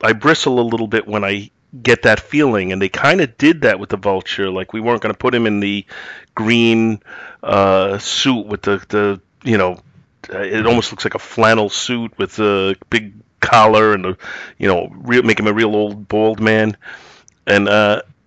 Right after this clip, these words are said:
I, you know, I can agree, though, that I didn't think that would present well on the, on the big screen. So the way they did him, making him more mechanical, kind of what they did with the Falcon as well, uh,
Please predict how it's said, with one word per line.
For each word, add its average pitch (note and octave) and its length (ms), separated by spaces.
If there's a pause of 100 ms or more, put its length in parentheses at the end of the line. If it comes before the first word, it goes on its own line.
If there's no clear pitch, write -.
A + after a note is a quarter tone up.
(260)
I, B2 120
you C#3 200
know, A#2+ 200 (800)
I D3+ 80
can D#3 180
agree, B2+ 420
though, G2 220
that G2+ 140
I G#2+ 120
didn't A2+ 220
think A2 180
that G2+ 160
would G#2 120
present G#2 400
well G2+ 320
on F#2+ 200
the, F#2+ 220
on G2 140
the G2 60
big G2 220
screen. A2+ 580
So - 180
the G2 120
way A2 160
they A2 160
did G#2+ 200
him, G#2+ 120
making G#2 340
him G#2 60
more G#2 200
mechanical, G#2+ 560
kind D3+ 240
of G3 60
what D#3 180
they B2+ 120
did A#2+ 160
with A#2 100
the - 60
Falcon A2 420
as F#2+ 160
well, G2+ 380 (500)
uh, E2 300